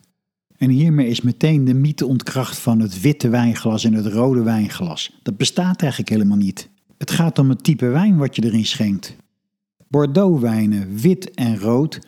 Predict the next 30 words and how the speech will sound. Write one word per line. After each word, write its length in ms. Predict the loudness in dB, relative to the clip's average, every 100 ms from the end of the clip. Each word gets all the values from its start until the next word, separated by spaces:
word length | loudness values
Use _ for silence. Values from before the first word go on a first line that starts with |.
| _
schenk 300 | -10 -2 0
je 100 | 0
bij 160 | -2 -2
voorkeur 480 | 0 0 0 0 -2
in 180 | 2 2
een 140 | 0
gemiddeld 520 | -2 0 2 2 0
wijnglas. 720 | 0 2 2 0 -6 -6 -8 -12 _ _ _ _
Bourgognes, 800 | 0 0 2 2 4 4 0 -4
wit 400 | -4 0 2 0
en 220 | 0 -2 0
rood, 360 | 0 0 -2 -12 _
schenk 320 | -2 0 2
je 100 | 0
bij 160 | 0 -2
voorkeur 520 | 0 0 0 -2 -4 0
in 160 | 2
een 180 | 2 0
breed 320 | 0 -2 -2
glas. 600 | -4 -4 -4 -6 -8 _ _ _ _ _ _
Ik 160 | -4
heb 200 | -2 -4
allerlei 500 | -2 -2 0 0 0
maten 480 | 2 2 2 0 -2
glazen 520 | -2 0 0 -2 -4
aangeschaft 680 | -4 -4 -4 -6 -4 -4 -4
toen 120 | 0 0
ik 120 | 0
dat 200 | -2 0
ontdekte. 580 | 0 0 -4 -4 -6